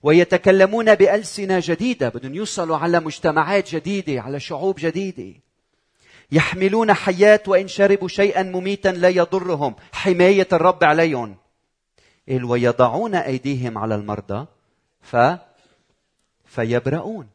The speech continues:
هيدا شو؟ هيدا هو الشفاء. فالرب يسوع المسيح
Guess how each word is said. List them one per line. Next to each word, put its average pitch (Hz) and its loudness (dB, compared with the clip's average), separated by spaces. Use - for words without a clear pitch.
هيدا 139 0
شو؟ 139 -8
هيدا 117 -8
هو 113 -10
الشفاء. 104 -14
فالرب 156 2
يسوع 247 0
المسيح 185 -2